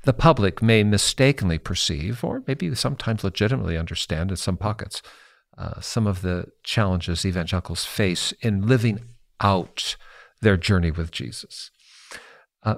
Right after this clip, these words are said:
but two of the things that seem to just kind of broil, or, or they're just bubbling around me, you tell me what you think, is, is that evangelicalism is a,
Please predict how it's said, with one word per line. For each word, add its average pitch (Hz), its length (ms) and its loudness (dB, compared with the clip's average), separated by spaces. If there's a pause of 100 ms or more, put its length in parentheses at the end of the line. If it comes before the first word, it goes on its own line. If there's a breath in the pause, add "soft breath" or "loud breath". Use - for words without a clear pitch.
(120)
but - 380 0
two - 140 0
of 285 60 2
the 269 80 2
things 127 300 2
that 110 120 -2
seem 160 260 2
to 143 80 0
just - 280 -2
kind 113 220 4
of - 160 0 (240)
broil, 92 600 -2
or, 101 220 -10
or - 460 -16 (260 loud breath)
they're 113 100 -2
just - 220 0
bubbling 90 460 0 (100)
around 98 500 4
me, 92 420 -2 (460)
you 98 120 -6
tell 101 180 -2
me 87 120 -2
what 87 260 -6
you 76 80 -12
think, - 200 -20 (580 loud breath)
is, 113 120 0
is 147 200 -2
that - 200 -2 (320)
evangelicalism 135 680 2
is 117 200 0
a, 98 280 0